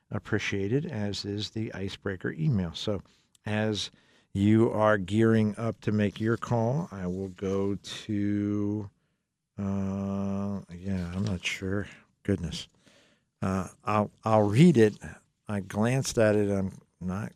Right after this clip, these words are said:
clear that I'm gonna go way out on a limb on this one. I'm writing on behalf of an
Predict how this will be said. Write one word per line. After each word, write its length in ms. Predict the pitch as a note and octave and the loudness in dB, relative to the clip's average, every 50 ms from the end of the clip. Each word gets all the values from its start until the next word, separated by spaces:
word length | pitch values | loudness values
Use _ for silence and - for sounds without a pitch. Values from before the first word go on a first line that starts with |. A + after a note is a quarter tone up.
| _ _ _ | _ _ _
clear 440 | - - - B2 A#2+ A#2 A#2 A#2+ | -8 -2 2 4 6 6 6 6
that 180 | A2 G#2 G#2 G2 | 6 4 2 2
I'm 160 | G2 G#2 G#2+ | 2 0 0
gonna 200 | G#2 G#2+ G2+ G2 | 0 0 0 -2
go 180 | F#2 F#2+ G#2+ G2+ | 0 0 0 2
way 280 | F#2+ G2 G#2 G#2 G#2 | 4 4 6 6 6
out 140 | G#2 G2+ G2+ | 6 6 4
on 140 | G#2 G2 F#2+ | 4 2 2
a 80 | G2 G2 | 2 2
limb 160 | G#2 G2+ G2+ | 2 2 2
on 140 | G2 F#2+ F#2+ | 2 2 2
this 200 | G#2+ G#2 - - | 2 2 2 2
one. 140 | A#2+ A2+ | 2 2
I'm 100 | A2 G#2 | 2 4
writing 220 | G#2 A2+ A2+ A#2 A2+ | 4 4 4 4 4
on 100 | A2 G2+ | 2 2
behalf 400 | G#2+ G#2 G2 G#2+ A2 A2 - - | 2 2 4 4 2 4 2 2
of 140 | G#2+ F#2+ G2 | 2 2 0
an 160 | G2 G#2 | -2 -4